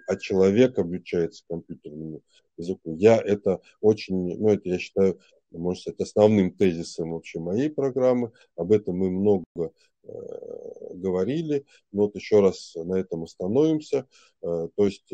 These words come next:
человек переходит на язык вычислительного разума, э, вследствие адаптации к доминантному языку.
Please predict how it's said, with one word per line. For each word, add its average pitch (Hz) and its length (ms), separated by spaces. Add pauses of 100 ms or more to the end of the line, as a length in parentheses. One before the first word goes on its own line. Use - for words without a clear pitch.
человек 117 540
переходит 95 640
на 95 300 (260)
язык 98 480
вычислительного 87 880
разума, 151 600 (340)
э, 85 180
вследствие 123 600
адаптации 95 800
к 78 80
доминантному 98 840
языку. 92 520